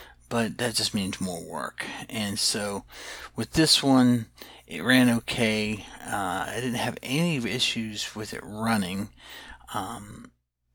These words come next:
it did have some updates, but I would not recommend this as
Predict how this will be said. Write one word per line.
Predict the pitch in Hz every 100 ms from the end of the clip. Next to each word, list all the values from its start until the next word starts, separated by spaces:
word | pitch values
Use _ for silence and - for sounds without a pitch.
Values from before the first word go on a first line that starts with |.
| _ _
it | 123
did | 117 131
have | 135 139
some | - 143
updates, | 117 - 202 156 - - - - - _ _ _ - _ _
but | - - 127 120
I | - 135
would | 131 113
not | 113 120 120 95
recommend | 113 117 117 110 107
this | 110 101 - - - - _ _ _
as | 113 107 101 98 95